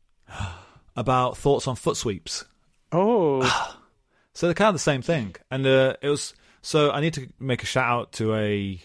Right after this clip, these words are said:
Speaker 1: friend of mine. His name's Gareth McNamara from Ireland. He's a fantastic judo black belt. He's also a jiu-jitsu black belt. And he did one of my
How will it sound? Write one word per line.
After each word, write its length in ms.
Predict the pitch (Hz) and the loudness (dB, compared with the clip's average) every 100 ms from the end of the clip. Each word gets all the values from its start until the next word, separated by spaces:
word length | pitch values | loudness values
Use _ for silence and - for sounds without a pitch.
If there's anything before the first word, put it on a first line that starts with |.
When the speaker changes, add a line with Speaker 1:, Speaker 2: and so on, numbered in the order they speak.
| _ | _
Speaker 1:
friend 220 | 117 117 | -4 -2
of 60 | 123 | 0
mine. 160 | 135 | -2
His 100 | 110 | -2
name's 220 | 104 98 | -6 -8
Gareth 480 | - 107 107 87 - - | -4 -2 -2 -6 -14 -10
McNamara 720 | 107 101 - 98 117 135 131 | -6 -6 -6 -4 0 0 -2
from 600 | - - 101 95 92 90 - | -6 -2 -2 -2 -4 -10 -6
Ireland. 440 | 104 117 127 120 - _ _ _ _ | -2 0 -2 -6 -14 _ _ _ _
He's 320 | 110 107 101 | -6 -4 -2
a 220 | 104 101 | -2 -4
fantastic 540 | 95 101 - - 98 101 | -4 -6 -4 -4 -4 -6
judo 260 | 123 131 | 0 2
black 240 | 123 120 - | 2 -2 -2
belt. 320 | 127 127 - | 0 -2 -4
He's 180 | - 95 | -14 -8
also 440 | 107 101 104 101 - - _ | -6 -4 -4 -4 -6 -14 _
a 340 | 104 98 92 87 | -4 -2 -2 -6
jiu-jitsu 440 | 104 98 - 110 | -8 -8 -6 -4
black 200 | 110 104 | -4 -4
belt. 300 | 110 107 98 _ _ _ _ _ | -4 -4 -6 _ _ _ _ _
And 460 | 110 110 104 104 104 | -2 0 0 0 -4
he 300 | - 170 180 | -2 0 2
did 300 | 135 113 110 | 2 2 0
one 340 | - 117 135 | -4 -2 0
of 200 | 135 127 | -2 -4
my 500 | 110 107 107 107 101 | -2 0 2 2 -2